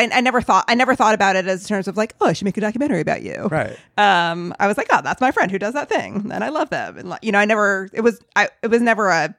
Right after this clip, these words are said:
Speaker 1: stigmatized issue for me. And I think I've just always been curious about, uh,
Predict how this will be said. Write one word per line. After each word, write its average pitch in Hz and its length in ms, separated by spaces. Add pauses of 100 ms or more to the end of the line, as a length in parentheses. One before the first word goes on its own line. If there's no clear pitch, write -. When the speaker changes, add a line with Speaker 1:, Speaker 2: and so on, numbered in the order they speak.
(120)
Speaker 1:
stigmatized 180 560
issue 208 240
for 302 160
me. 349 280 (160)
And 180 340
I 151 60
think 185 380
I've 185 200
just 185 160
always 175 240
been 160 160
curious 180 840
about, 175 880 (680)
uh, 156 140